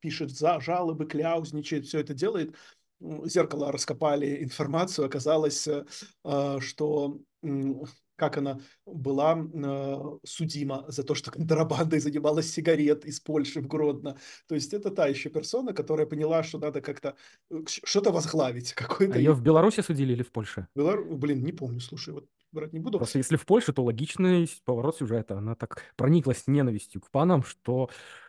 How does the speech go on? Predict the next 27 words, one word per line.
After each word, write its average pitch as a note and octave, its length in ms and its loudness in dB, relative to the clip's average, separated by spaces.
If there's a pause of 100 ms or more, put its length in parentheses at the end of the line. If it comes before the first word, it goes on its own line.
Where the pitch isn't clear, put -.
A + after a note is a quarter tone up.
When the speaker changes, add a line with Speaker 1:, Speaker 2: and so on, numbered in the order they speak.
(400)
Speaker 2:
начала C3 440 2
отделять C3+ 420 2
Беларусь B2+ 600 0 (760)
от G2+ 160 -8 (260)
всего A#2 220 -2
этого A2+ 140 -2
вот G2+ 80 -2
западного A2 360 0
мира, A#2+ 300 4
в - 40 -18 (420)
первую A#2 160 2
очередь - 220 -8
от - 100 -12
Польши, E3+ 340 2
и C3 180 -2
присоединять A#2 460 -4
к - 120 -12
Великой A2 240 -4
Руси, G2 340 -12 (800)
не B2+ 160 6
щадя B2+ 420 2
живота B2 480 2
своего, G#2 520 -2 (320)
который A2 280 -2
она G2+ 140 -2
активно A#2 300 2
демонстрирует G#2+ 540 -2